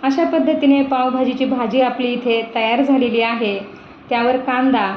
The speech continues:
कोथिंबीर, लिंबू रस घातला की भाजी अजून छान लागते. तुम्हीसुद्धा ही भाजी नक्की बनवा आणि तुमची पावभाजी कशी झाली ते मला कमेंटद्वारे सांगा आणि आपल्या सखीच किचन मीनाक्षी या चॅनलला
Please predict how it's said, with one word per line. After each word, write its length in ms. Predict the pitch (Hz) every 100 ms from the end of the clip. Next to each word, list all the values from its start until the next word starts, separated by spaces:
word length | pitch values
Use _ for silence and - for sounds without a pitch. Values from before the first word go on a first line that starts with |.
| -
कोथिंबीर, 560 | 247 254 269 247 208 208 -
लिंबू 320 | 226 247 247
रस 200 | 262 262 269
घातला 360 | 262 262 240
की 200 | 220 233
भाजी 440 | 214 233 202 240 240 - -
अजून 340 | 214 196 277 277
छान 260 | 254 226
लागते. 420 | 233 247 240 226 233 - - - - - -
तुम्हीसुद्धा 440 | 311 370 370 302 320
ही 200 | 294 311
भाजी 300 | 277 285 285
नक्की 400 | 269 269 302 302
बनवा 320 | 285 269 254
आणि 360 | 226 214 226 240
तुमची 280 | 247 240 269
पावभाजी 420 | 269 247 240 226
कशी 300 | 240 226 247
झाली 360 | 220 - 208 202 -
ते 140 | 220 220 220 - - - - -
मला 380 | 226 220 220 214 - - - 240
कमेंटद्वारे 540 | 240 269 285 247 233
सांगा 440 | 233 247 233 208 202 202 - 214
आणि 160 | 226
आपल्या 400 | 220 220 240 240 254 - -
सखीच 280 | 262 339 -
किचन 240 | 277 254
मीनाक्षी 500 | 247 269 269 269 233 214 240
या 80 |
चॅनलला 600 | 240 254 233 226 226 226